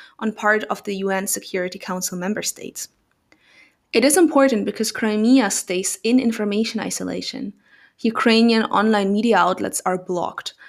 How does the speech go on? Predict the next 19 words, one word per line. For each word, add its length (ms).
The 100
frequencies 540
of 140
Ukrainian 420
T 160
V 160
channels 840
and 240
radio 300
channels 340
as 140
well 160
are 160
illegally 560
used 420
by 140
the 120
Russian 380
media. 420